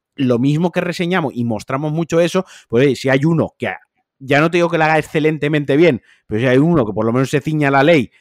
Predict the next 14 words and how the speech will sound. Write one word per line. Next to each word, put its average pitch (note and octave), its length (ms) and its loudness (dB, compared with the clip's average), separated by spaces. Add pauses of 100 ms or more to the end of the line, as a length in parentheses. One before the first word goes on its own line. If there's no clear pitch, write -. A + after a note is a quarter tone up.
(280)
y A#2+ 180 -2
trata C3+ 560 2
y C3+ 380 0
cuida C3+ 300 0
a - 20 -4
sus C3+ 180 -8
trabajadores C3+ 480 -2
en C3 120 -8
cuanto C3+ 340 -2
a B2+ 60 2
la B2 140 2
ley C3 380 2
y A2 180 -10
tal, C#3 260 0